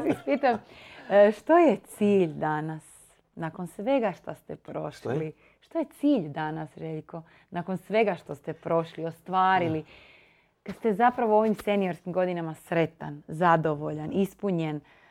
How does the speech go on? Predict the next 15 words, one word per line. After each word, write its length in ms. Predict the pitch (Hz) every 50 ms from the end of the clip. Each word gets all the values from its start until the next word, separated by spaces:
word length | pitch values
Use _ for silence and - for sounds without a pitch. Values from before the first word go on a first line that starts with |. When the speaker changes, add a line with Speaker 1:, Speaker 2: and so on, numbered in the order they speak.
| _ _
Speaker 1:
radite, 520 | - 170 170 190 185 180 175 156 147 - 156
stvarate, 460 | - - 185 190 190 180 170 - 160
publika 540 | - - 202 196 196 208 190 185 - 180 170
je 160 | 160 156 151
tu, 420 | - _ - 180 165 160 156 143 - _ _ _ _ _ _ -
e, 220 | - 147 156 151 - -
i 120 | 160 160
dalje 420 | 147 139 185 190 202 202 196 170 165
jako 300 | 170 175 170 170 - 165
puno 360 | - - 170 170 170 170 170
ste 200 | - - 170 170
traženi. 800 | - - 175 175 170 165 170 165 160 160 165 165 160 160 156 - _ _ _ _ _ _
Toliko 420 | - 240 262 285 311 311 294 226
ostavštinu 640 | 208 190 - - 208 190 190 185 - - 185 165 156
ste 200 | 156 - - 151